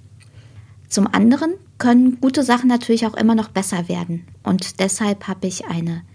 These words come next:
kleine Umfrage vorbereitet. Das sind nur zehn Fragen, dauert auch nur fünf Minuten.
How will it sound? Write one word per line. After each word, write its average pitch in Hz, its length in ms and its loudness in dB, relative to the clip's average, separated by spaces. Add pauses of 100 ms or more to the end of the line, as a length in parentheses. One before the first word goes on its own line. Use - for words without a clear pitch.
(160)
kleine 202 300 2
Umfrage 185 600 2
vorbereitet. 175 720 -6
Das 175 100 -8
sind 190 120 -2
nur 175 140 -4
zehn 202 240 0
Fragen, 262 440 0
dauert 196 420 -4 (120)
auch - 160 -8
nur 175 100 -6
fünf 190 320 -4
Minuten. 220 480 0